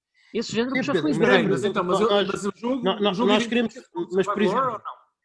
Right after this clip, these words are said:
Speaker 2: mas, mas, mas, por exemplo, por exemplo, é isso, que, que eu,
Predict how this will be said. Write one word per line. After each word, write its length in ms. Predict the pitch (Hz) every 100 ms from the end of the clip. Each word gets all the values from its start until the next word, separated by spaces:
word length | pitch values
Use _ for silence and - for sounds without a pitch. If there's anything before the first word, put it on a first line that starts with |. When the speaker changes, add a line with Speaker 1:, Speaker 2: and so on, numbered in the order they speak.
| _ _ _ - 165
Speaker 2:
mas, 140 | 170
mas, 200 | 180 170 -
mas, 180 | 185 185
por 140 | 202
exemplo, 420 | 233 185 139 110 -
por 100 | 180
exemplo, 340 | 170 135 131
é 60 | 160
isso, 200 | - -
que, 160 | 147 139
que 100 |
eu, 100 | 156